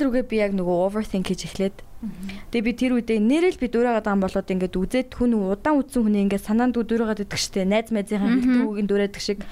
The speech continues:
Speaker 1: Тэгээд байгаа юм болов уу гэж бодоод би уянгааг нэг хэсэг үзэхээ болцсон байсан байхгүй юу? Ашиг ашиг одоо дүрээсэн чи ядаж мэдгүй дүрээ гэж бодоод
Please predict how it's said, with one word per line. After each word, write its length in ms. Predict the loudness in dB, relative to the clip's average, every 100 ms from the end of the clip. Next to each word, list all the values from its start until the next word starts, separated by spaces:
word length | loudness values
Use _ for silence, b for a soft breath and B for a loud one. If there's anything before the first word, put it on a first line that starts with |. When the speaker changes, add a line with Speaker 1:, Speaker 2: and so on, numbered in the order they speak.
| -10 B B 0
Speaker 1:
Тэгээд 240 | 2 2
байгаа 160 | 2 2
юм 80 | 2
болов 160 | 2 0
уу 20 | 0
гэж 40 | -2
бодоод 240 | -2 -2
би 240 | 0 0 0
уянгааг 340 | 0 0 0 -2
нэг 80 | -4
хэсэг 160 | -2 -2
үзэхээ 320 | -2 -2 0
болцсон 240 | -2 0 -2
байсан 160 | -2 -6
байхгүй 200 | -2 -2
юу? 80 | -2 B B B -2
Ашиг 240 | -2 0
ашиг 160 | 0 0
одоо 160 | 0
дүрээсэн 400 | 0 2 2 2
чи 160 | 0 0
ядаж 240 | -2 0
мэдгүй 340 | 0 0 0 0
дүрээ 180 | 2 0 0
гэж 80 | 0
бодоод 240 | 2 0